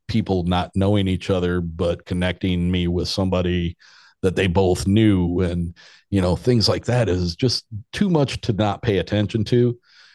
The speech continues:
and too much to just say, "Ah, that was, ah, what, what are the chances?" You know, um, chances are pretty, pretty freaking slim. Um, oh, and,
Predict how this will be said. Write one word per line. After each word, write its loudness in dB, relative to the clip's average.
and -4
too 2
much 0
to -4
just -2
say, -2
"Ah, -8
that -8
was, -8
ah, 4
what, 4
what 4
are 4
the 2
chances?" -2
You -2
know, 0
um, 0
chances 0
are -4
pretty, -4
pretty 2
freaking -2
slim. 0
Um, 0
oh, 0
and, 0